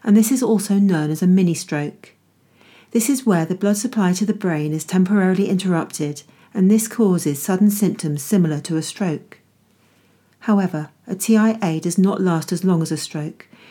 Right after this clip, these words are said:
with the effects only lasting between a few minutes or hours, and normally will fully resolve within twenty-four hours.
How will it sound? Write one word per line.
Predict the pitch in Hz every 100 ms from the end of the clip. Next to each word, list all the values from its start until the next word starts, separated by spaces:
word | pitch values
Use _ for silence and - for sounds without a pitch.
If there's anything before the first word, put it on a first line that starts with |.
| _
with | 202
the | 214
effects | 208 233 226 - -
only | 214 220
lasting | 220 170 156 - 165
between | 165 180 175 170
a |
few | - 214 214
minutes | 220 160 143 -
or | 175 -
hours, | 170 156 147 147 - _ _ _ _ -
and | 220 233
normally | 247 175 151 147
will | 170
fully | 165 214 190
resolve | 185 202 202 160 151
within | 165 165 160
twenty-four | - 160 180 - 180 180
hours. | 170 147 147 139 -